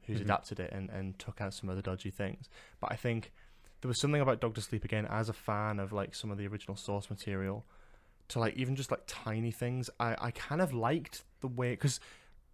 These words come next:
Speaker 1: I don't know if you knew, uh, do you know much about the books in terms of how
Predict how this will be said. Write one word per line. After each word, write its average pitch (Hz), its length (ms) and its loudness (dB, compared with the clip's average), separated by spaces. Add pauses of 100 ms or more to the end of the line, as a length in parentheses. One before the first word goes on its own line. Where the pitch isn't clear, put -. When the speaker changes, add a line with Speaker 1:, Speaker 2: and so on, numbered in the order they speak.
(280)
Speaker 1:
I 151 40 4
don't 165 120 4
know 175 40 4
if - 80 -6
you 185 60 4
knew, 160 320 4 (540)
uh, - 60 -8
do 147 120 0
you 160 40 8
know 165 120 8
much 165 260 6
about 135 360 4 (120)
the 127 100 0 (280)
books - 380 -2
in 113 80 -2
terms 110 240 0
of 107 100 -2
how 104 420 0